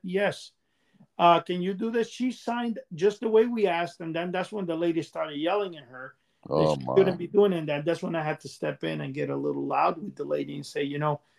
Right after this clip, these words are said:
Speaker 1: if you do this again, I'm gonna call security. I'm her witness here. You're harassing." But, and then the lady kinda backed off a little. But the whole thing is that
Speaker 2: Wow.
Speaker 1: Julie Newmar was a sweetheart. She, you know, I gave her a hug. She hugged me back. She was really, and she said, "Thank you."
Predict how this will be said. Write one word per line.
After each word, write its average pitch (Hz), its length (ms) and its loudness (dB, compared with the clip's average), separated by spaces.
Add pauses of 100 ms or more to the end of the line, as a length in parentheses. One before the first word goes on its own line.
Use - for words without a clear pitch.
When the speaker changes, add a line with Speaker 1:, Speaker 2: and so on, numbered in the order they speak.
(240)
Speaker 1:
if 185 200 -2
you 165 80 0
do 170 180 6
this 165 240 6
again, 165 420 4
I'm 143 160 -10
gonna 151 200 -10
call 165 280 6
security. 170 540 2
I'm 139 120 -2
her 123 180 -4
witness 185 420 4
here. 175 200 4
You're 139 240 -2
harassing." 156 600 -2 (440)
But, 190 240 8
and 165 140 -2
then 180 160 -2
the 160 80 -6
lady 160 240 -4
kinda 151 260 -8
backed 135 320 -8
off 175 200 -2
a 170 40 -4
little. 147 400 -10
But 147 160 -6
the 143 100 -8
whole 185 200 0
thing 175 260 -8
is 202 360 -4
that 139 320 -10 (140)
Speaker 2:
Wow. 143 640 2 (140)
Speaker 1:
Julie 214 300 0
Newmar 202 440 0
was 156 220 -10
a 135 60 -10
sweetheart. 165 600 -2 (460)
She, 165 520 -8
you 175 140 -2
know, 147 220 0
I 139 60 0
gave 151 240 6
her 147 120 2
a 147 60 0
hug. 156 380 8
She - 140 -16
hugged 143 360 -4
me 143 140 -6
back. 147 460 -4
She 139 140 -14
was 131 220 -14
really, 151 340 -6
and 143 100 -18
she 139 100 -20
said, 139 240 -6
"Thank 147 340 -8
you." 151 120 -10